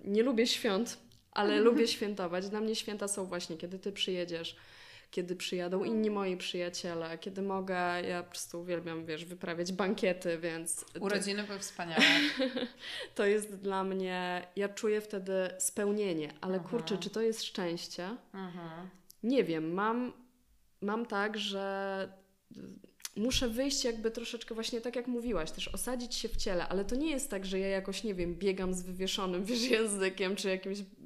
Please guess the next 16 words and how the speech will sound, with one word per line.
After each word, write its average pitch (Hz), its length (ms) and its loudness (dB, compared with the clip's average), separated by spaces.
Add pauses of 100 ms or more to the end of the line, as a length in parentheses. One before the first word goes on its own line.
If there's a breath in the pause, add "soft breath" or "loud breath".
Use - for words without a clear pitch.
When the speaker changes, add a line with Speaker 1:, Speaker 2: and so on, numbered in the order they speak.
(140)
Speaker 1:
po 190 80 -2
prostu 180 260 -4
Speaker 2:
Mhm. 165 180 -2 (240 loud breath)
Speaker 1:
uśmiechem 208 540 0
od 185 160 -4
ucha 202 280 -2
do 190 140 0
ucha 196 240 -4
na 190 120 -2
twarzy, 185 440 -6
tylko 233 200 -6
po 226 100 -10
prostu, 233 520 -2 (580 loud breath)
kiedy 202 240 0
czuję 226 340 0
spokój, 220 760 -6